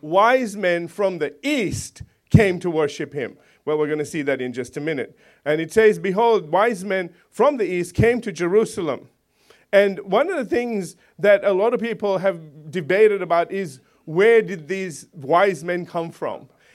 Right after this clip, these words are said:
And, you know, I don't wanna speculate, and I didn't really wanna deal with any of this, 'cause I just think, you know, who cares, <laughs> okay? But, uh, in some of my studies, something came up, and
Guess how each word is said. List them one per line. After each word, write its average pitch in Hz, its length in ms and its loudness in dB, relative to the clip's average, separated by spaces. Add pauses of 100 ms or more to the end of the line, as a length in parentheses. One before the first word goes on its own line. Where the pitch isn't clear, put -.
(200)
And, 208 360 0
you 214 140 -4
know, 202 140 4
I 240 260 4
don't 247 220 2
wanna 190 380 0
speculate, 208 680 -2 (300)
and 175 140 0
I 220 140 2
didn't 214 220 -4
really 196 240 0
wanna 185 260 0
deal 160 260 0
with 202 160 -2
any 202 140 -6
of 202 180 -6
this, 202 220 -2
'cause 180 180 -4
I 220 220 0
just 175 300 -8
think, 185 260 -8
you 226 80 -6
know, 226 200 -2
who 180 160 -10
cares, 151 440 -8 (120)
<laughs> 240 120 2
okay? 254 480 2 (340)
But, 214 380 2
uh, 196 180 2 (180)
in 247 180 -2
some 359 160 0
of 440 100 -2
my 220 160 0
studies, 240 520 -2
something 277 380 -4
came 202 300 -4
up, 208 160 0
and 196 200 -2